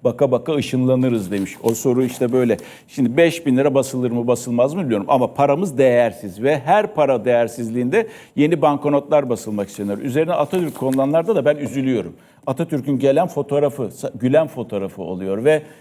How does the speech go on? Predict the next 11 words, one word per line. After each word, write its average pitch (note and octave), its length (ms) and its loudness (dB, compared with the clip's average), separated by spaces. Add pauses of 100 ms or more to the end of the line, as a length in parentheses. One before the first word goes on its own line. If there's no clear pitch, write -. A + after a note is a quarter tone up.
ya D3 100 4
gerçekten D3 680 0
bu F#3 140 -2
parayı E3 340 0 (180)
pul G#3+ 160 4
hale A#2+ 260 4
getirdiniz. G#2+ 580 -6
Üstünde D3 360 0
Atatürk'ün C3+ 580 -2
resmi B2 280 -2
var. - 100 0